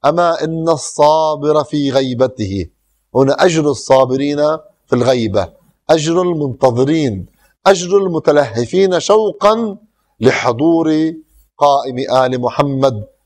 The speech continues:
من غيبته صلوات الله وسلامه عليه.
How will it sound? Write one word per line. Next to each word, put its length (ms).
من 180
غيبته 760
صلوات 500
الله 440
وسلامه 580
عليه. 400